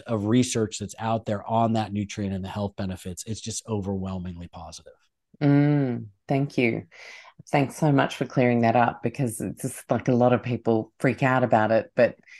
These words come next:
Speaker 2: you, you see that D and K are often supplemented together. And there's, of course, a very good reason for that, right?
Speaker 1: Well, it's a theoretical reason. So the, first of all, when you ever see the D and K together,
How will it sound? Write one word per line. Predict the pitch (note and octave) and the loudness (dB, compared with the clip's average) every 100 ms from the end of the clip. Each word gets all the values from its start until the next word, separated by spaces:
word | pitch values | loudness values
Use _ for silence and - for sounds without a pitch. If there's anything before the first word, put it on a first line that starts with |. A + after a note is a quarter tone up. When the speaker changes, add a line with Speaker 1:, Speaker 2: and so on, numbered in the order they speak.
| - - | -18 -8
Speaker 2:
you, | C3 - | -8 -6
you | G#2 G#2+ B2+ B2 | -8 -6 -4 -4
see | - D3+ C#3 C3 B2+ - | 2 6 6 6 2 -2
that | B2+ C3 - _ - - | 0 0 -2 _ -8 2
D | D3 C#3 | 6 6
and | C3 B2 A#2+ | 4 2 -2
K | C3+ B2+ B2 A#2+ | 2 4 4 4
are | A#2+ | 4
often | A#2+ - A#2 A2+ - | 2 0 -2 -4 0
supplemented | - - B2+ A#2+ A#2 A2+ | 2 2 0 0 -2 -6
together. | A#2+ C#3 D3 A#2+ A#2 | 0 2 4 4 0
And | A#2+ | -2
there's, | B2 A#2+ | -4 -6
of | - | -6
course, | B2 A#2 - - | -2 -2 -6 -2
a | C3 | 2
very | B2 A#2+ A#2 | 4 4 4
good | A#2+ A2 | 0 0
reason | E3+ F3+ B2+ | 2 2 0
for | G#2 - | -2 -2
that, | G#2 - | -2 -2
right? | - A2 E3+ A#3 _ _ _ _ _ _ _ _ _ _ _ _ _ - - _ _ _ | -2 -2 -2 -8 _ _ _ _ _ _ _ _ _ _ _ _ _ -20 -20 _ _ _
Speaker 1:
Well, | D3 D3+ | 6 6
it's | D3 E3 | 6 4
a | |
theoretical | D3 E3+ D3+ B2+ B2 A2+ | 4 8 8 8 6 0
reason. | F#2 F2 D#2+ E2 _ _ - | -4 -8 -14 -20 _ _ -12
So | - B2 A#2+ A#2 A#2 A#2 - - - | 0 2 4 4 2 0 -8 -16 -10
the, | A#2 B2+ A#2 _ _ B2+ B2 B2 | -2 -2 -2 _ _ -8 -8 -4
first | - C#3 - | 2 2 4
of | B2+ | 4
all, | A#2+ | 4
when | A#2 | 6
you | A#2+ | 6
ever | C3+ | 6
see | C#3+ C#3 | 4 2
the | A#2 | -2
D | G2+ A#2 | 0 0
and | A2+ | 0
K | - A2+ | -2 -2
together, | G2+ G2 G2 A2 | -2 -2 -4 -8